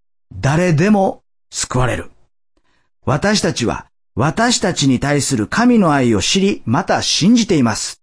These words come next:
と、ヨハネという人物は書きましたが、その神の愛が分かったのは、世界の美しさだけではない。私の命の問題を解決するために、この神は最も大切な一人子を私たちに与えてくださっ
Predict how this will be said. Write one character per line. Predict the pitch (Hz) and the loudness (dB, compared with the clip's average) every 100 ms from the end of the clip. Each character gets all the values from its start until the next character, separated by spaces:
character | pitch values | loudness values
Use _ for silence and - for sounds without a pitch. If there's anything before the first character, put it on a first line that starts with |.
| _ | _
と、 | 220 220 - _ _ _ _ - | 0 0 -4 _ _ _ _ -2
ヨ | 185 | 0
ハ | 196 | 2
ネ | 151 | 0
と | 120 | 2
い | 110 | 0
う | 95 | 2
人 | 127 113 | 2 0
物 | 101 90 | 0 -4
は | - | -4
書 | - | -4
き | 123 | 0
ま | 143 | 0
し | - | -2
た | 85 | -4
が、 | 67 - _ _ _ - | -8 -14 _ _ _ -10
そ | - 233 | -2 2
の | 240 226 | 2 2
神 | - 262 240 | 2 4 4
の | 170 - | 2 0
愛 | 190 220 | 0 2
が | 160 | 2
分 | 131 156 | 2 0
か | 139 | -4
っ | |
た | - 95 | -4 -6
の | 78 | -6
は、 | - - _ _ | -10 -14 _ _
世 | - 254 262 | -6 -2 0
界 | 226 185 | 2 2
の | 143 131 | 2 2
美 | - - 180 | 0 0 0
し | |
さ | - 156 | 0 0
だ | 147 | 0
け | 147 | 0
で | 143 | 0
は | 107 | 0
な | 87 - | -4 -10
い。 | - _ _ _ - | -16 _ _ _ -4
私 | 131 165 214 202 226 | -2 2 0 2 4
の | 226 226 | 4 4
命 | - 277 285 - 185 | 4 4 4 2 2
の | 160 | 2
問 | 143 165 185 | 4 4 4
題 | 175 170 | 4 4
を | 165 | 2
解 | - 214 208 | 0 0 0
決 | 147 - | -2 -4
す | - 143 | -2 -2
る | |
た | 139 | 0
め | 131 104 | 0 -2
に、 | 80 - _ _ _ | -4 -10 _ _ _
こ | - 240 | -2 2
の | 254 208 | 2 2
神 | 214 226 156 | 2 2 2
は | 95 - - - | 0 -4 -14 0
最 | 156 285 294 _ 269 | 2 2 -2 _ 2
も | 262 254 | 4 2
大 | 185 170 | 2 2
切 | 170 175 180 | 2 0 2
な | 156 147 | 2 0
一 | - 226 214 | 0 2 4
人 | 269 | 4
子 | 233 208 254 | 4 4 2
を | 254 - | 0 -2
私 | 127 135 160 - | -4 0 -2 -2
た | 135 | -4
ち | - 110 | -2 -2
に | 135 - | -2 -2
与 | 180 240 233 | -4 0 0
え | 233 | 0
て | 220 | 0
く | 208 | 0
だ | 196 | 0
さ | 202 | -2
っ | 202 | -4